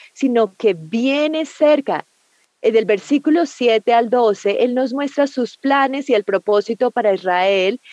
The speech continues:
y para Moisés en dicho plan. ¿Qué es lo que Él busca hacer? Quiero que veamos dos aspectos del propósito de Dios. Primero, sacarlos de Is-, de Egipto.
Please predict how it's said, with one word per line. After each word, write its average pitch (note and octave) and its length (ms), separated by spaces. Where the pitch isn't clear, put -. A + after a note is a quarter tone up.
y E4 140
para C#4+ 240
Moisés G3+ 580
en G#3 200
dicho F3 280
plan. B3+ 460
¿Qué F#4 160
es D#4+ 140
lo E4+ 100
que A3+ 220
Él G3 100
busca A3 640
hacer? D#3+ 380
Quiero D4+ 200
que E4+ 120
veamos G#3 440
dos A#3+ 280
aspectos C4+ 580
del A#3 200
propósito G#3+ 840
de D#3 160
Dios. C#3 400
Primero, D4 520
sacarlos G#3 840
de F#3+ 120
Is-, - 260
de G3 180
Egipto. F#3 540